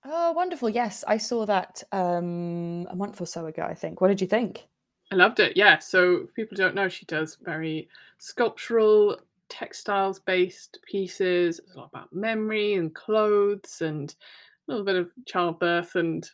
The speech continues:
Speaker 2: the body sort of thrown in there. Uh, but yeah, I loved it. I fo-, found a lot of it very moving, and I think as a, you know, person who loves fabrics and textiles, it was very emotive, like, all the,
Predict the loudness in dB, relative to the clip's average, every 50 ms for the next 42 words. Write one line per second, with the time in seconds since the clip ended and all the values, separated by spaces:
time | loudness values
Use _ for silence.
0 | -12 -12 -10 -4 -2 -2 0 0 2 0 0 -2 -2 -4 -4 -4 -4 -6 -6 -2
1 | -2 0 0 0 -2 -2 -2 -2 -2 -2 -2 -2 -6 _ _ -14 -12 -12 -10 -12
2 | -12 -14 _ _ -16 -8 -4 -2 -2 -2 0 0 0 -2 -2 0 0 0 0 0
3 | -4 -8 -10 -12 -16 -16 _ -10 -8 -6 -4 -2 -2 -2 -2 -4 -6 -6 -4 -2
4 | 0 2 2 2 0 -2 _ _ _ _ -20 _ 0 4 4 4 6 6 4 4
5 | 4 4 0 -2 -2 -2 -2 -2 0 0 0 0 2 2 2 2 0 -2 -4 _
6 | _ _ _ _ _ _ -12 -8 -8 -8 -8 -6 -4 -6 -4 -4 -2 -2 -2 -2
7 | -2 -4 -4 0 0 0 2 2 -2 -4 -4 -6 -8 -8 -6 -6 -10 -10 -10 -8
8 | -6 -4 -4 -4 -4 -6 -10 -12 -16 -18 -18 _ -8 -8 -8 -8 -8 -6 -4 -2
9 | -2 0 0 0 0 0 -2 _ _ -20 _ _ _ _ -6 -2 0 2 2 2
10 | 2 0 -4 -6 -6 -6 -8 -12 -10 -6 -6 -4 -4 -4 -4 -6 -6 -6 -8 -10